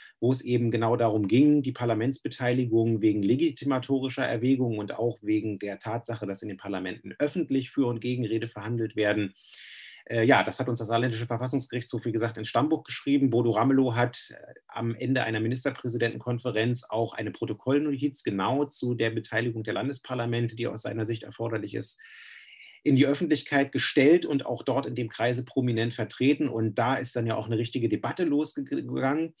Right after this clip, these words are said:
in allen Bundesländern, aber eben auch in Berlin. Und, äh, wir haben das dann unternommen, auch ein Stück weit unter unserer Federführung,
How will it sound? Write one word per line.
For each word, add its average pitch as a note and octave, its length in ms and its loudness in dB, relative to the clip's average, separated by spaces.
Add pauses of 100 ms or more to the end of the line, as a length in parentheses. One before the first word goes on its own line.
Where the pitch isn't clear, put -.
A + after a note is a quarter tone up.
(540)
in G2+ 120 -4
allen D3+ 260 4
Bundesländern, D3 600 2
aber A2+ 160 0
eben A#2 160 -2
auch G#2 120 -4
in A2 80 -4
Berlin. A#2+ 480 2 (380)
Und, B2 480 4
äh, A#2 260 2
wir A#2+ 180 2
haben B2 180 0
das A#2 160 -4
dann G#2 160 -2
unternommen, B2 680 6 (720)
auch A#2+ 200 0
ein A#2+ 80 0
Stück - 240 2
weit A2 160 0
unter G#2+ 240 -4
unserer G2 300 -2
Federführung, C3 880 2